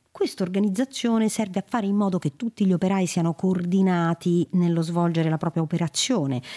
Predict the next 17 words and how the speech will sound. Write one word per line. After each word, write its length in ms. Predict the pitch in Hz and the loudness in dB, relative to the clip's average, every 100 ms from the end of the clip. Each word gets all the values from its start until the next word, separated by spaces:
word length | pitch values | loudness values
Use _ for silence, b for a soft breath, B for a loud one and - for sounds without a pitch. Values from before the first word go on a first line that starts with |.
| B B B | B B B
per 120 | 160 | -6
fare 240 | 151 170 202 | -2 0 2
in 100 | 262 | 2
modo 280 | 147 135 190 | 2 -2 -2
che 140 | 160 | 0
non 220 | 139 247 | 2 2
ci 160 | 240 277 | 2 -2
siano 420 | - 123 127 123 | -2 -4 -4 -6
perdite 500 | - 131 131 135 147 | -2 -4 -2 -2 -2
di 160 | 147 143 | -2 -2
tempo. 560 | 170 139 135 156 139 - _ _ _ - | -2 -2 -2 -2 -4 -8 _ _ _ 0
Il 200 | 262 240 | 2 2
metodo 520 | 226 208 202 196 - | 2 0 0 -2 -4
effettivamente 1200 | - 240 - - 233 156 143 139 139 135 139 - - | -4 -2 -2 0 2 2 2 2 0 -2 -4 -4 -4
aumenta 460 | 202 160 151 139 | 0 2 0 0
la 60 | 131 | -4
produttività, 800 | - 143 139 139 135 127 113 | -2 -4 -4 -4 -2 -2 -6